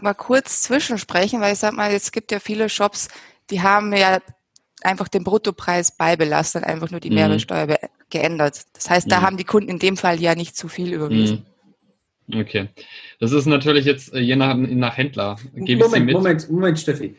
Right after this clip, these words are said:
Speaker 3: Das heißt, halt, das heißt, der, der, der Bruttopreis blieb das gleiche. Das heißt,
Speaker 2: Ja.
Speaker 3: eigentlich das, das Ziel, dass die Mehrwertsteuersenkung an den Kunden durchgegeben
Speaker 2: Nein.
Speaker 3: wird,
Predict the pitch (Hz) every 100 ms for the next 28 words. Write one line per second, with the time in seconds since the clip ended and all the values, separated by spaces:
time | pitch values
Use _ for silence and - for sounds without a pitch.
0 | - 135 135 170 175 127 - 156 - -
1 | 123 156 135 - _ _ _ _ _ _
2 | _ _ - 143 147 - - 131 135 185
3 | 226 - 175 185 - 170 139 - 139 185
4 | 185 170 170 160 117 - _ 131 160 214
5 | 220 185 - - - 151 - - 226 277
6 | 214 143 - 143 147 185 196 - 156 139
7 | 147 151 147 147 135 117 - 214 - 156
8 | 175 233 - 156 127 110 104 131 147